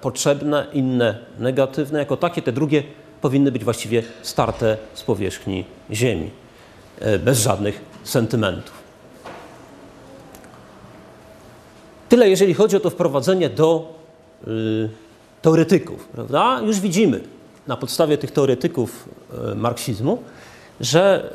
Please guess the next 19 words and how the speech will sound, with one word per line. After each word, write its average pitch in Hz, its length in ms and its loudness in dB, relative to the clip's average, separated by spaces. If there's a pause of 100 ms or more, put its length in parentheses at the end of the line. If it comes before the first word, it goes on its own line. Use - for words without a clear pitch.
(120)
naród 196 320 2
jest 175 140 -2
tutaj 160 600 0
kategorią 147 640 0 (100)
przejściową, 131 580 -2 (160)
jest - 140 -10
on 135 100 -6
przejściową 160 460 0
formą 139 240 2
organizacji 113 520 -2
społecznej. 127 540 -4 (760)
Istnieje 180 560 2 (220)
na 160 100 0
dobrą 135 280 0
sprawę 123 580 0 (120)
w - 100 -20
czasach 127 440 -2 (260)
przedkomunistycznych, 113 1080 -2 (260)
według 98 420 -4